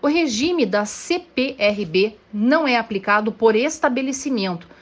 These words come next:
mas para a empresa como um todo, observadas as regras do parágrafo primeiro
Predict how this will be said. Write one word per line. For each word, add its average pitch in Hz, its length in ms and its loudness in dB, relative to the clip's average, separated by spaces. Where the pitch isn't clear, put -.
mas 175 280 0
para 170 200 0
a 214 40 0
empresa 247 440 2
como 285 280 -2
um 339 40 -4
todo, 214 380 2
observadas 185 800 0
as 233 160 0
regras 285 460 -4
do 247 100 -2
parágrafo 196 640 0
primeiro 208 480 -2